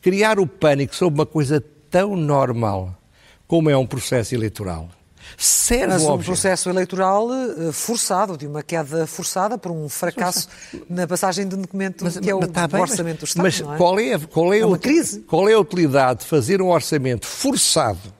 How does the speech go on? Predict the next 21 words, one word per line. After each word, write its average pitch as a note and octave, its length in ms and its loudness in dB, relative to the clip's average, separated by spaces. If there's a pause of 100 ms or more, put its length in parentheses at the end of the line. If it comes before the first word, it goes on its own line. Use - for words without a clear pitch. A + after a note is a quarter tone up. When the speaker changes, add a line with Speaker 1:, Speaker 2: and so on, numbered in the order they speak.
(760)
Speaker 1:
pior G#3 480 4
do E3+ 160 0
que G3+ 240 0
é G#3 40 4
admissível, C3 880 -2 (380)
altamente F#3+ 800 2
nocivo E3+ 720 0
para D#3+ 160 4
a D3+ 60 4
economia D3 560 2
portuguesa, C#3+ 720 2
para C#3 140 2
a B2+ 40 2
sociedade C3+ 400 2
portuguesa C#3+ 540 0
a B2+ 80 2
curto F3+ 340 -2
e D#3+ 40 4
a D3+ 40 2
médio C3 300 0
prazo. F#2+ 540 -10